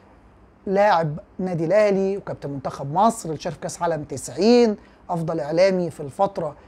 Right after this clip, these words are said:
الف-، الفترات الماضية، عنده مدرسة إعلامية يعني تتفق أو تختلف معاه، فهو أفضل إعلامي لسنوات طويلة وعنده مدرسة إعلامية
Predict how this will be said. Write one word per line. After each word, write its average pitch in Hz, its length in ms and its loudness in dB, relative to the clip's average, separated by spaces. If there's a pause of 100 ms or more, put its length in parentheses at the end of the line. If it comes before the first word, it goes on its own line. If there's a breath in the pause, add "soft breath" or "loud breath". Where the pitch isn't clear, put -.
(180 soft breath)
الف-، 147 340 -8
الفترات 185 960 2
الماضية، 175 540 6
عنده 175 260 2
مدرسة 170 420 -4
إعلامية 180 600 2 (340 loud breath)
يعني 175 320 -2
تتفق 170 460 -4
أو 151 100 -2
تختلف 190 520 0
معاه، 208 160 0
فهو 160 320 -2
أفضل 185 280 0
إعلامي 196 460 4
لسنوات 175 540 0
طويلة 214 560 4 (320 loud breath)
وعنده 180 340 0
مدرسة 175 460 -2
إعلامية 190 560 4